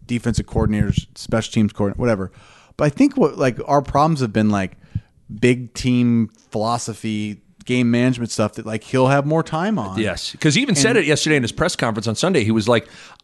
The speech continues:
Speaker 2: "With my head not buried in a play sheet, I'll be able to,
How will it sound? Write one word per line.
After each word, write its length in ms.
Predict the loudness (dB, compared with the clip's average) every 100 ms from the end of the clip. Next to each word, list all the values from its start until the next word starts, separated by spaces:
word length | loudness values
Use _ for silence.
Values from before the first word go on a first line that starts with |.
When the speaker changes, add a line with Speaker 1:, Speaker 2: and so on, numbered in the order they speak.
| _ -12
Speaker 2:
"With 260 | -2 -2 0
my 140 | 0
head 240 | 2 0 2
not 240 | -2 2
buried 260 | 2 4 2
in 80 |
a 60 | 0
play 280 | 0 2 2
sheet, 360 | 0 -2 -2 2
I'll 200 | 2 4
be 160 | 4
able 180 | 2 2
to, 280 | 0 0 -2